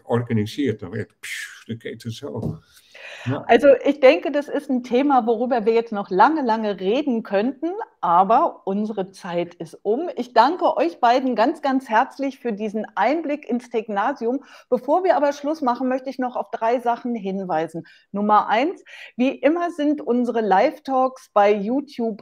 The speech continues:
Speaker 2: abrufbar und dort könnt ihr auch,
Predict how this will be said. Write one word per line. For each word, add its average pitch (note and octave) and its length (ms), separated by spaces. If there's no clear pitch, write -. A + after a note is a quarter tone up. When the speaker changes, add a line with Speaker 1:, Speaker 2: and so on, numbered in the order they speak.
Speaker 2:
abrufbar C#4+ 1000
und A#3+ 460
dort G3+ 360
könnt G#3 360
ihr G3 320
auch, F3 360